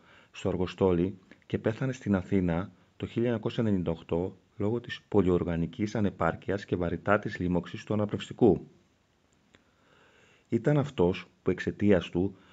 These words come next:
γνώρισε για πρώτη φορά το κοινό τον Νίκο Κούρκουλο, ο πατέρας του οποίου καταγόταν από την Κέρκυρα. Η πρώτη περίοδος ως ηθοποιός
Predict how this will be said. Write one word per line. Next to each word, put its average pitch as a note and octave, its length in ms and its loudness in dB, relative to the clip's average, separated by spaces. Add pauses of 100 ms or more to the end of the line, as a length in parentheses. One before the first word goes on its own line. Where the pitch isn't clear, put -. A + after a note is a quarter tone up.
(120)
γνώρισε A#2 380 0
για A2+ 140 0
πρώτη A#2+ 240 0
φορά A2+ 240 0
το G#2 100 -2
κοινό E2+ 480 0 (300)
τον G2+ 140 2
Νίκο B2+ 200 0
Κούρκουλο, E2 600 2 (140)
ο G2 100 -10
πατέρας E2+ 540 2
του F2+ 160 -2
οποίου E2+ 380 -2
καταγόταν G#2 500 -2
από G#2+ 140 -4
την F2+ 120 -12
Κέρκυρα. F#2+ 460 2 (1600)
Η G#2 100 -6
πρώτη C3+ 300 4
περίοδος A#2+ 520 4
ως B2 260 -2
ηθοποιός F2 640 -2